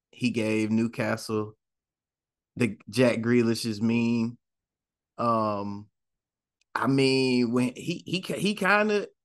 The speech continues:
is good with building a team from the ground up, and with Inter Miami pretty much in that, that wood, that wooden spoon spot right now,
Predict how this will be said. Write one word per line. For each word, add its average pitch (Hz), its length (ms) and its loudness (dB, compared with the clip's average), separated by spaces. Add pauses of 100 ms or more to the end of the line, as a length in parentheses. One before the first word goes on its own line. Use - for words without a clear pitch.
is 135 260 -4
good 160 440 2
with 131 180 0
building 143 360 -2
a 135 60 -6
team 139 360 -4
from 151 220 -4
the 139 80 -2
ground 139 500 0
up, 156 240 -2 (640)
and 123 180 0
with 147 360 0 (260)
Inter 139 220 -2
Miami 135 680 -4 (240)
pretty 143 240 -2
much 139 300 -4
in 139 140 -4
that, 135 320 -2 (420)
that 117 240 -4
wood, 113 500 0
that 117 160 0
wooden 131 380 2
spoon 135 520 -2
spot 143 460 -2
right 156 240 -4
now, 160 420 -6